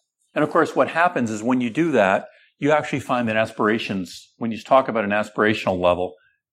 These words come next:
they overlap a lot. People start realizing, "Wait, we're more similar than we are dissimilar." Then we get clarity. What do we need to accomplish to be successful? Right? That, again, this is the, the why, the what, and the how.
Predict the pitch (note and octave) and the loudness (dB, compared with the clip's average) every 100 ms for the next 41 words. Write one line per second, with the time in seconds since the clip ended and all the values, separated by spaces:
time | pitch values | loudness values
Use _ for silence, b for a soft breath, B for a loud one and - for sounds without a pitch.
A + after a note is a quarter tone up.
0 | _ - B2 A#2 A2 F#2 F#2 D3 F3 A2+ | _ -4 2 4 4 4 2 2 2 2
1 | - _ _ _ _ - C#3+ - C3+ B2+ | -6 _ _ _ _ -6 -6 -2 -2 2
2 | C3 B2 B2 B2+ - A#2 C3+ D3+ - D3 | 0 0 0 -2 0 0 0 0 0 0
3 | C3 A#2+ A2 G2+ G2 F#2 F#2 G#2 - G#2 | 2 2 0 -2 -2 -2 -4 -6 -6 -8
4 | C#2 - _ _ - E3 F#3+ D#3 D3+ - | -8 -12 _ _ 0 0 2 0 0 0
5 | E3+ D3 B2+ C#3 G3 F#3+ F3+ D#3 C3 B2 | 2 2 2 2 0 -2 -4 -2 -2 -2
6 | - B2+ A2+ C#3 - A#2 A#2 - - F#3 | 0 0 0 -2 -6 -4 -4 -6 -2 -2
7 | - - - _ _ _ _ _ _ - | -2 -12 -16 _ _ _ _ _ _ -6
8 | G#2+ C#3 A#2+ A2+ G2 F2 F2 G2+ G2 F2 | -4 -2 -6 -2 -4 -4 -8 -8 -6 -6
9 | - - - _ _ _ - G#2 G2 G2 | -6 -20 -20 _ _ _ -8 -2 2 4
10 | G#2+ G#2+ F#2+ F2 G#2+ A2 A#2 E2+ | 2 0 0 -2 -4 -2 -2 -4